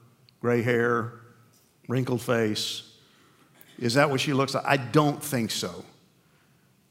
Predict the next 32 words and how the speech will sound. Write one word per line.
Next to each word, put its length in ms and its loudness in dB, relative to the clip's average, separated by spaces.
I, 180 2
I 60 6
don't 280 4
think 340 2
that's 400 2
how 600 2
this 240 2
works. 440 0
I 100 6
think 240 -2
we 140 2
get 240 2
new 560 6
bodies. 640 0
Well, 80 2
then, 160 2
Ken, 220 2
how 140 0
are 60 2
you 120 0
gonna 120 0
recognize 460 -2
your 80 -4
mom? 280 0
I 60 2
don't 380 0
think 160 0
that's 180 0
gonna 140 -4
be 80 -2
a 60 -4
problem. 400 -6